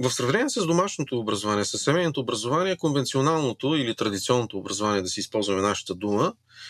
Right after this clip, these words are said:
е сравнително ново в историята. То възниква в Прусия преди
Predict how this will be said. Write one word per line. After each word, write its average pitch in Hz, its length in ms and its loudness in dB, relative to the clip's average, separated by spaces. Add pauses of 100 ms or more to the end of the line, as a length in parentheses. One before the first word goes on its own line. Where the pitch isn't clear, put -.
(300)
е 139 80 2
сравнително 139 600 0
ново 123 200 2
в - 80 -8
историята. - 540 -4 (720)
То 160 140 4
възниква 131 560 0
в - 120 -10
Прусия 147 440 -2
преди 117 300 -6